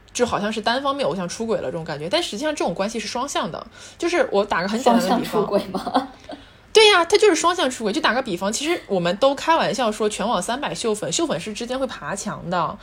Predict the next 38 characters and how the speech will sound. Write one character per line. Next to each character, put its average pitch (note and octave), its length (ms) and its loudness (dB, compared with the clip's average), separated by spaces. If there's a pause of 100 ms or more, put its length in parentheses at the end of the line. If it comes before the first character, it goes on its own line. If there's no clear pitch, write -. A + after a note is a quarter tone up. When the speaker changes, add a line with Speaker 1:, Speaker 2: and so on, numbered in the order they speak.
(140)
Speaker 1:
就 C#4+ 80 -2
一 B3+ 120 0 (120)
有 G3+ 100 4
个 F#3+ 80 4
新 A#3+ 180 0
选 G3 200 0
秀， G#3 120 0
我 G#3+ 120 4
可 G#3 100 -2
能 F3 80 -2
就 B3 100 -2
从 G3 160 0
我 F#3 80 2
去 A#3 200 0
年 A#3 120 2
喜 - 160 0
欢 F#3 200 0
那 G3 100 0
个 F#3+ 80 2
哥 G3 180 2
们 G3 140 2
儿 F3 80 2
或 G#3 140 -2
者 G#3 80 0
姐 F3+ 180 -2
们 C#3+ 80 -8
儿 D#3+ 100 -2
就 F#3 140 -2
变 G3 220 -2
成 F3+ 80 -4
了 F3+ 100 -2
现 B3+ 160 -4
在 C4 100 -4
喜 B3 200 -6
欢 E3 120 -8
的 E3+ 80 -2
这 F3 160 -4
个 D#3+ 240 -6